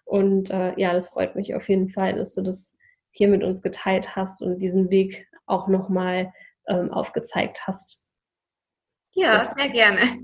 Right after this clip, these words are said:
Speaker 2: <laughs>
Speaker 1: Magst du noch den Hörerinnen oder Hörern etwas mitgeben? Hast du noch irgendwas, was du loswerden möchtest?
Speaker 2: Ja, ähm, was auch Natascha mal gesagt hat, ähm,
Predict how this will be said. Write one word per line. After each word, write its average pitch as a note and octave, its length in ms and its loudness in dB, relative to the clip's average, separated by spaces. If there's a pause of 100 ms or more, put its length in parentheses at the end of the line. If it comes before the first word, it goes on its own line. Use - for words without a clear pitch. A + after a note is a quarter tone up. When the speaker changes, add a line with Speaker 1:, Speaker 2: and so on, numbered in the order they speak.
(120)
Speaker 2:
<laughs> - 360 0 (200)
Speaker 1:
Magst D4 280 4
du E4+ 60 4
noch D#4+ 200 4
den C#4 340 4 (120)
Hörerinnen C4+ 600 6
oder A3+ 260 4
Hörern B3 360 4
etwas A3+ 400 0
mitgeben? G#3 580 2
Hast A3 200 -2
du A3 40 0
noch A3 160 0
irgendwas, A3+ 520 0 (300)
was G#3 200 -2
du G#3 100 -2
loswerden G#3 560 2
möchtest? - 560 -12 (1160)
Speaker 2:
Ja, C4 680 8
ähm, A3+ 380 8 (420)
was - 440 -2 (100)
auch A#3+ 200 4
Natascha A#3+ 440 4
mal A#3 160 6
gesagt A3+ 540 4
hat, G#3+ 160 0 (760)
ähm, G#3+ 840 2